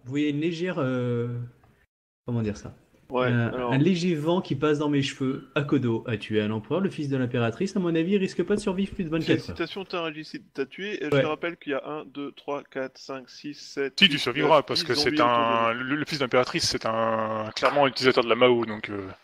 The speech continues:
Speaker 1: Ouais, mais je, je, mon, ouais, mais je, pas sûr qu'elle accepte, hein, je me suis rebellé, je me suis attaqué contre ses armées, j'ai tué son fils. Ouais, je
Speaker 2: Si
Speaker 1: sais pas, hein, mais bon.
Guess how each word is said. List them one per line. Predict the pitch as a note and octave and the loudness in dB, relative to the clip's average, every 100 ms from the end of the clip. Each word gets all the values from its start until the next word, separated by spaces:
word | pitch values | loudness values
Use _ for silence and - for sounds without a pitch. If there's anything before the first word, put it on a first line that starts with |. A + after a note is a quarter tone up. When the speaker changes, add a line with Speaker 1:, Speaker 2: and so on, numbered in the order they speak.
| - | -6
Speaker 1:
Ouais, | A2+ A2+ A#2+ B2+ | 2 4 4 2
mais | B2 | 0
je, | B2 | 0
je, | C3 C3 | -2 -2
mon, | C3 C3+ C3+ | -2 -2 0
ouais, | C#3+ C#3 | 2 2
mais | C#3+ | 2
je, | C3 C3+ - _ _ _ | -2 -4 -8 _ _ _
pas | D#3 | 0
sûr | D3+ - D#3+ D3+ | 0 0 -2 0
qu'elle | D3 C3 | 0 0
accepte, | C3 - C#3 B2+ C3 B2+ | 0 -2 -2 0 -2 -2
hein, | B2 | -4
je | A#2+ A#2 | -2 -2
me | |
suis | A2+ C3 | -4 -2
rebellé, | B2 A#2+ B2+ B2+ B2+ C3 | 0 2 2 2 2 0
je | B2 | -2
me | |
suis | A#2 B2 | -2 -2
attaqué | B2+ A#2+ B2 | -2 -2 -4
contre | B2+ A#2+ | -4 -2
ses | B2 A#2 | -2 2
armées, | A#2 A#2 A#2 A#2 A#2 A#2+ A#2 - - - | 2 2 2 2 2 0 -2 -10 -16 -2
j'ai | C3+ | 0
tué | B2 C#3 C3 | 2 2 0
son | C#3 C3 | 0 -4
fils. | B2 C3 B2+ B2+ B2+ - _ - - - - - - - _ - - | -4 -2 0 0 -2 -10 _ -20 -18 -20 -14 -14 -12 -20 _ -20 -4
Ouais, | A#2 A#2+ A#2+ A#2+ - _ - - | 2 4 4 -2 -8 _ -16 -4
je | C3 | -2
Speaker 2:
Si | B2+ | 2
Speaker 1:
sais | F3 | 2
pas, | D#3+ F3 | 4 2
hein, | D#3 C#3+ | 2 2
mais | B2+ | 2
bon. | A#2 B2 | 0 -2